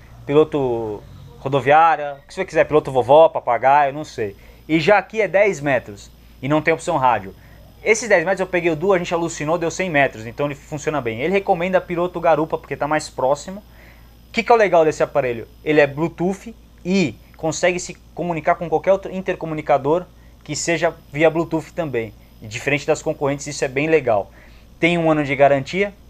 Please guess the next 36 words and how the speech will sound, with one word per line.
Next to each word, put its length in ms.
a 100
bateria 440
dura 180
oito 260
horas, 480
o 60
carregador 440
é 80
duplo, 300
então 140
você 100
consegue 340
carregar 260
os 140
dois 220
juntos. 560
E 140
outra 240
coisa, 440
é, 600
ele 180
também, 560
em 120
três 320
horas, 480
carregou, 640
já 180
tá 320
luxo 680
e 80
pronto. 460
Eu 100
montei 300
no 80
meu 100
capacete 760